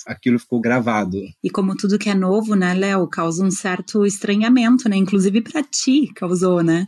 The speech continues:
Speaker 2: Mas é isso, depois virou o que virou, né? Essa grande potência. E, gente, assim, ó, o Léo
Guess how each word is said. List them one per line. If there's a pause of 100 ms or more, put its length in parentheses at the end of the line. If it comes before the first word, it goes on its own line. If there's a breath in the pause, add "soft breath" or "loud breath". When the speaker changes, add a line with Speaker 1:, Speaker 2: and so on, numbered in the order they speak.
Speaker 2:
Mas
é
isso,
depois
virou
o
que
virou,
né?
Essa
grande
potência.
E,
gente,
assim,
ó,
o
Léo